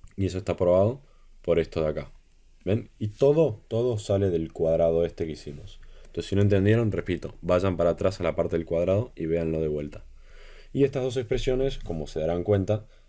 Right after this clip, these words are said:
son equivalentes, porque si yo agarro, paso tangente de alfa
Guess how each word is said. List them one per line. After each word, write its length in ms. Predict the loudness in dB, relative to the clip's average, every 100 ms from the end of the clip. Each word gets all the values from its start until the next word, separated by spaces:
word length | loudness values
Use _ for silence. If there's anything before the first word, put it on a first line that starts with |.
| -14
son 220 | -2 0
equivalentes, 720 | 2 4 4 4 0 -6 -10 -10
porque 160 | -8
si 180 | -6 -4
yo 280 | 0 0 -2 -18 -20 -14 -2
agarro, 520 | 2 4 4 0 -10 _
paso 260 | -4 -2 -2
tangente 400 | -4 -2 -2 0
de 80 | 0
alfa 360 | 2 0 -2